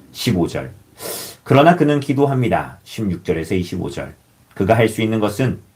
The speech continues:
이전에 하나님이 하신 모든 위대한 일을 기억하는 것이었습니다. 하나님은 "내게 할 수 없는 일이 있-, 있겠느냐"라고 하십니다. 이십칠 절. 하나님은 바벨론의 손으로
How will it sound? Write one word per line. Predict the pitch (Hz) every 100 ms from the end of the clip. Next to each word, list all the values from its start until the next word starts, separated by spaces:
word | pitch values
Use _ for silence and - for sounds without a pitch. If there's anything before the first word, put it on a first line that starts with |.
| _ -
이전에 | 120 123 135
하나님이 | 139 139 135 135
하신 | 123 127 113 85
모든 | 95 110 135 98
위대한 | 107 117 113 107
일을 | 107 90 -
기억하는 | - 95 87 - 101
것이었습니다. | 101 95 95 95 82 76 71 _ _ _ - - _
하나님은 | 147 151 139 147 104 82
"내게 | 98 104 127 120 92
할 | 98 131
수 | 123 - 135 120
없는 | 98 104 120 120 117
일이 | 113 127
있-, | 95 110 107 -
있겠느냐"라고 | 95 - 135 127 110 90 82 85 92 107
하십니다. | 104 107 95 78 - _ -
이십칠 | 92 98 92 - 110
절. | - 67 - _ _ _ _ - _
하나님은 | - 151 147 143 139 87
바벨론의 | - 98 95 127 127 127 123
손으로 | 127 113 98 76